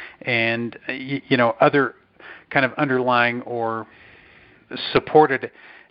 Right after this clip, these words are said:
applications that you're, that, that you're putting in place at that, at that very small level.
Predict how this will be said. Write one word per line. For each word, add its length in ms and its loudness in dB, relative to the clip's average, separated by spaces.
applications 680 0
that 120 -2
you're, 300 -4
that, 280 -4
that 200 0
you're 80 -2
putting 220 2
in 100 -6
place 320 2
at 200 0
that, 300 2
at 160 -2
that 180 2
very 260 0
small 240 2
level. 300 -4